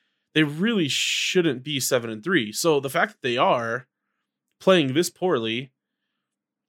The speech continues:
I think hopefully means that, that we have better play in the future, and, and maybe they're still on track to be a top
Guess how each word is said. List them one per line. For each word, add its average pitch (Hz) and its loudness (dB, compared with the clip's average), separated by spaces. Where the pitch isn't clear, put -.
I 143 0
think 170 2
hopefully 175 0
means 127 -2
that, 120 0
that 123 -4
we 135 -2
have 131 -2
better 160 4
play 131 0
in 113 -4
the 113 -8
future, 123 -2
and, 117 -4
and 120 -4
maybe 135 2
they're 120 -4
still 131 -4
on 113 -2
track 139 -2
to 110 -20
be 107 -12
a 104 -8
top 104 -8